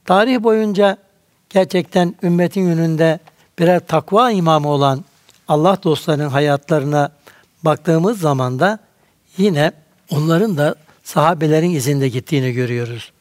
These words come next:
Mesela meşhur Allah dostu Fudayl İbni İyaz Kudüs'e Sürru Hazretleri var. Fudayl İbni İyaz,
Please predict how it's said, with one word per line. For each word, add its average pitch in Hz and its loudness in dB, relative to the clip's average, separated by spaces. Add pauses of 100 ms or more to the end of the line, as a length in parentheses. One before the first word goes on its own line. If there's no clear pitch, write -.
(460)
Mesela 160 0
meşhur 160 -2 (360)
Allah 156 0
dostu 147 -2 (320)
Fudayl 165 0
İbni 151 -4 (440)
İyaz 156 0
Kudüs'e - -4
Sürru 175 -4
Hazretleri 127 -2
var. 120 -8 (960)
Fudayl 190 0
İbni 214 -2
İyaz, 208 0